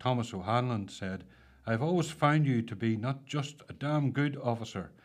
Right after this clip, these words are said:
but a very competent officer and someone who has broken many glass ceilings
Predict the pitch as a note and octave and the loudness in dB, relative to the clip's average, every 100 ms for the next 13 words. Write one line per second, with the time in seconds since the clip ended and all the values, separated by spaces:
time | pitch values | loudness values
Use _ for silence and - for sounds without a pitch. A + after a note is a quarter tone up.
0 | - - G#2 G#2 C3 C3+ - - D3+ D#3 | -20 -8 -6 0 0 0 -2 0 2 2
1 | C3+ A#2+ G2 F#2+ - F2 D#2+ - - - | -2 -2 -4 -6 -12 -14 -16 -20 -20 -8
2 | G#2 - D#3 D#3+ D3 C3+ A2+ G#2+ - B2 | -6 -4 -2 0 2 2 0 -6 -6 -4
3 | A#2+ G#2 B2+ F#3 F3 C#3+ C3 A#2 - G#2 | -2 0 2 2 2 0 -2 -4 -4 -4
4 | F#2+ F2+ | -4 -6